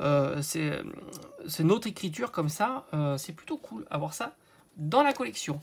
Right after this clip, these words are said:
Et maintenant, évidemment, c'est ce qui était intéressant et ce qui m'a fait acheter le lot, hein. Euh, j'ai regardé très rapidement, euh, et puis voilà, je me suis dit, allez, c'est parti, on prend le lot. Euh, comme j'ai dit, il y a vraiment des cartes un petit peu tous les, euh, de tous les types de cartes, hein, que ce soit de l'anglais, euh, du français, du japonais et du coréen.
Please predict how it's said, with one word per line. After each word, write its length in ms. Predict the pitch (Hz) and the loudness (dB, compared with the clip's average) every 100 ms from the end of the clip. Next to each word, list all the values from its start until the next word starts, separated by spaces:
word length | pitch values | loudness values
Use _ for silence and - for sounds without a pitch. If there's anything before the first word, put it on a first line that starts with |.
| - | -2
Et 140 | 294 302 | 2 4
maintenant, 560 | 269 254 196 185 - - | 4 0 -2 -2 -4 -6
évidemment, 400 | 143 147 156 156 | -4 -2 -2 -2
c'est 140 | - | -8
ce 100 | - | -10
qui 140 | - | -6
était 160 | 151 147 | -4 -2
intéressant 460 | 139 139 135 185 170 | -2 -2 -4 -4 -8
et 40 | |
ce 60 | - | -8
qui 100 | 139 | -12
m'a 140 | 123 | -12
fait 160 | 113 123 | -12 -12
acheter 240 | 123 135 | -10 -6
le 80 | 156 | 0
lot, 180 | 233 196 | 2 2
hein. 100 | - - - - - | -2 -10 -14 -10 4
Euh, 120 | 147 | 6
j'ai 140 | 147 | 8
regardé 320 | 185 196 196 190 | 6 4 0 -2
très 220 | - 208 | -4 0
rapidement, 760 | 196 190 - 165 175 240 220 | 0 -2 -4 0 2 0 0
euh, 100 | 151 | -2
et 20 | 123 | -2
puis 200 | - 147 | -8 -6
voilà, 220 | 120 123 | -4 -4
je 60 | - | -6
me 60 | |
suis 120 | 139 - | -14 -12
dit, 120 | 151 | -10
allez, 180 | 139 127 | -8 -10
c'est 160 | - 156 | -8 -8
parti, 420 | 139 - - 160 | -8 -10 -12 -6
on 140 | 175 | -4
prend 180 | 156 180 | -2 2
le 120 | 156 | 4
lot. 260 | 147 175 233 - - - - 147 | 8 8 6 -2 -14 -12 -12 0
Euh, 160 | 165 160 | 6 6
comme 160 | 226 254 | 6 4
j'ai 120 | 240 | 2
dit, 100 | 240 | 4
il 40 | |
y 20 | |
a 60 | 226 | 6
vraiment 220 | 214 233 | 6 2
des 100 | 226 | -2
cartes 300 | 220 226 - 160 151 156 _ _ _ _ _ | -2 -2 -2 -4 -4 -8 _ _ _ _ _
un 80 | - | -4
petit 160 | 180 226 | -4 -6
peu 140 | 233 | -8
tous 180 | 202 226 | -10 -8
les, 280 | 208 196 175 | -4 -2 0
euh, 580 | 160 151 139 135 135 131 | 0 2 2 0 -2 -4
de 140 | 143 | -4
tous 160 | 143 190 | -6 -4
les 100 | 156 | -4
types 260 | - 202 | -4 -6
de 80 | 170 | -2
cartes, 360 | 143 139 151 135 | 0 0 0 -2
hein, 100 | 127 | -6
que 80 | - | -6
ce 60 | |
soit 240 | 135 135 131 | -6 -6 -6
de 260 | 135 143 | -6 0
l'anglais, 640 | 160 143 135 135 143 160 151 | 2 2 0 -2 -2 -2 -4
euh, 100 | 139 | -8
du 200 | 127 151 | -6 -8
français, 300 | - 143 156 | -6 -6 -4
du 100 | 139 | -4
japonais 400 | 135 - 135 151 | -6 -6 -8 -6
et 80 | 160 | -4
du 100 | 143 | -4
coréen. 360 | - 131 131 | -6 -8 -8